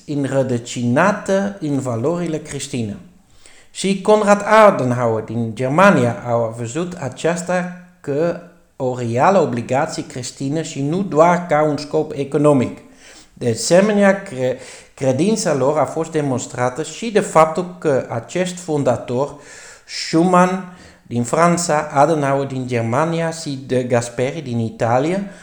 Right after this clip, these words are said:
au fost par-, au participat la o rugăciune retrasă într-o mănăstire, înainte de a merge la Paris pentru semnarea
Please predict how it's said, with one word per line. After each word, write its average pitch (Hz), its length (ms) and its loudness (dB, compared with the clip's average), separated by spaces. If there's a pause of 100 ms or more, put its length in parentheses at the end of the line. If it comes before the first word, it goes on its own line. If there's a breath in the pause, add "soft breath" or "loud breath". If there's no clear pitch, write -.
(420 loud breath)
au 151 140 6
fost 220 280 2
par-, 170 360 0
au 170 320 2 (100)
participat 165 960 0
la 139 280 0
o - 20 -2 (100)
rugăciune 147 640 -2
retrasă 165 560 -6
într-o 151 300 -4
mănăstire, 131 920 -2 (100)
înainte 202 800 -2 (100)
de 135 280 -2
a 131 120 2
merge 165 480 -2
la 139 180 2
Paris 135 580 -6
pentru 170 460 -6
semnarea 160 880 -2